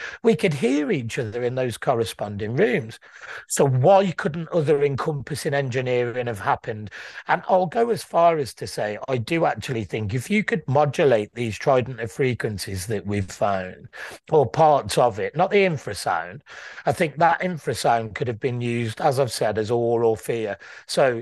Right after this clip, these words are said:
you allow people to come, you don't. And I think you could modulate that as simply as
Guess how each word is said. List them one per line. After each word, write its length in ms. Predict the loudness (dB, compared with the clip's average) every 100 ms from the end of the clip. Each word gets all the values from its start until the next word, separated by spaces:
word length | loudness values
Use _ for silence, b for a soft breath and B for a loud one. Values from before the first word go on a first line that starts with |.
| -6
you 180 | -4 0
allow 260 | 2 2
people 360 | 0 -6 -6 -8
to 120 | -8
come, 320 | 0 2 2
you 140 | 0 -4
don't. 480 | 0 0 0 -2 -2
And 100 | 0
I 100 | 2
think 220 | 0 -4
you 80 | -4
could 160 | -4
modulate 460 | 0 0 2 2 4
that 200 | 2 0
as 100 | -4
simply 500 | -6 -6 -6 -2 2
as 320 | 2 2 -4